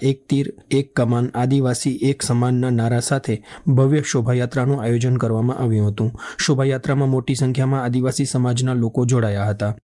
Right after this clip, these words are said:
પરંપરાગત વેશભૂષા તથા સાંસ્કૃતિક રંગોથી ગાંધીધામ શહેર ગુંજી ઉઠ્યું હતું.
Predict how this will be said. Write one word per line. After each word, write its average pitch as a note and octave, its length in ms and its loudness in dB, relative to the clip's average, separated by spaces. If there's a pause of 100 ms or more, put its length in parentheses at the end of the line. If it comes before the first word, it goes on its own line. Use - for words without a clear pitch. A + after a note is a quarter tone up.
(140)
પરંપરાગત C3+ 640 0
વેશભૂષા C3 680 0
તથા C3 300 -2
સાંસ્કૃતિક C3+ 640 -2
રંગોથી B2 500 2
ગાંધીધામ B2 480 0
શહેર A#2+ 380 -2
ગુંજી A#2+ 340 0
ઉઠ્યું G#2+ 380 -2
હતું. A2 200 -4